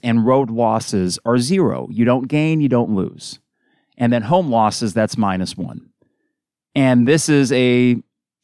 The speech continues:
foolproof formula for who wins the Big Ten. Right now, you are along with, I think, Wisconsin, maybe Rutgers, and Michigan. And Northwestern, okay? So I think, that, <laughs> of course, go figure,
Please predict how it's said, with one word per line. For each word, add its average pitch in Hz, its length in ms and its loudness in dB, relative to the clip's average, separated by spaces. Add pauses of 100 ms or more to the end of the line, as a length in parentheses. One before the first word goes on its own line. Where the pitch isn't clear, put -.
foolproof 156 840 0
formula 98 680 -2 (440)
for 117 180 -2
who 143 180 4
wins 113 400 0
the 104 100 -4
Big 90 220 -2
Ten. 107 420 -6 (340)
Right 135 240 0
now, 135 200 0
you 139 260 2
are 135 220 2
along 120 420 2
with, 110 160 0
I 98 80 0
think, 143 240 -4
Wisconsin, 165 1040 -2 (420)
maybe 175 540 2
Rutgers, 143 680 0
and 110 380 4
Michigan. 90 640 -2 (1080)
And 110 100 4
Northwestern, 131 760 0
okay? 101 300 -2
So 104 180 -4
I 101 40 0
think, 127 180 -2
that, 113 160 -2 (180)
<laughs> - 180 -20
of - 120 -8
course, 90 340 -4
go 107 160 -4
figure, 110 340 0